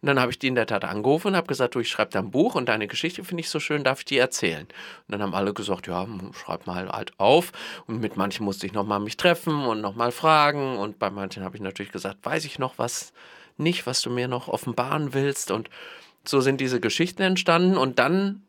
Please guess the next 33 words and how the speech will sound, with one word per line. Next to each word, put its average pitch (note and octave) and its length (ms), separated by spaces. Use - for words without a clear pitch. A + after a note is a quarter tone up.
die C3+ 240
alle F3 200
sehr C3+ 160
unterschiedlich F3+ 540
sind. F3+ 180
Und C#3+ 180
dann D#3+ 260
habe D3+ 320
ich - 400
allen C#3+ 480
zwölf B2 320
die A#2+ 100
Geschichten A#2 440
geschickt - 380
und E3 120
hab - 120
gesagt, C#3+ 280
„Findest D#3+ 240
du E3 40
dich D#3+ 160
da D3+ 120
noch D#3 160
wieder? C#3 320
Möchtest C#3 420
du D3 60
ins B2+ 160
Buch - 360
immer C#3 220
noch B2 300
mit A#2+ 200
genau B2+ 380
deiner A#2 380
Geschichte?“ A#2+ 500